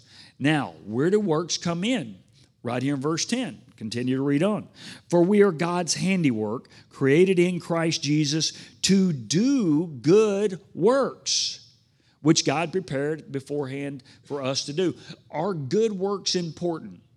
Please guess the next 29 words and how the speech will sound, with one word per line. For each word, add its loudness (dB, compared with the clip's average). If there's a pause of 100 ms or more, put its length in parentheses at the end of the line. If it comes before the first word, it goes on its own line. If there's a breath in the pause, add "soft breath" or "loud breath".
(200)
in 0
the 0
life -2
of -4
the -4
believer? -4 (520)
How -4
many 0
of 0
you 4
think -6
they're -2
important -4
in -6
the -4
life -4
of -8
the -6
believer? -6
This -4
is -6
not 0
a -4
trick -4
question. -4
Everybody -4
raise -2
your -6
hand. -12